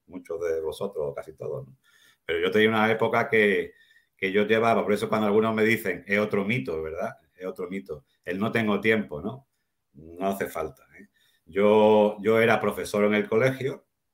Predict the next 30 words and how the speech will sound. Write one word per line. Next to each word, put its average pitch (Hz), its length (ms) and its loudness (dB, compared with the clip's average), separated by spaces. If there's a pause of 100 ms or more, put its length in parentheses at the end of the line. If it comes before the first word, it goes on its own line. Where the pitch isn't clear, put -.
(560)
eh, 92 160 -8
cuando 92 300 -4
era 107 160 4
profesor 110 460 0
monté 95 380 0
las 104 160 2
inmobiliarias, 107 960 2
¿m? 135 140 -10 (800)
Y 107 140 2
al 107 140 4
mismo 123 360 4
tiempo 131 380 6
daba 117 280 2
clases 117 320 -2
particulares 104 720 0
al 90 140 -8
mediodía. 76 560 -8 (600)
Y 87 60 -14
cuando 95 280 -4
cerraba 101 340 2
el 107 100 0
colegio 104 260 0
a 104 40 0
las 98 180 0
cinco 101 260 -2
daba 92 260 0
otra 87 460 -4
clase - 280 -10
de 85 100 -8
particulares. 78 640 -18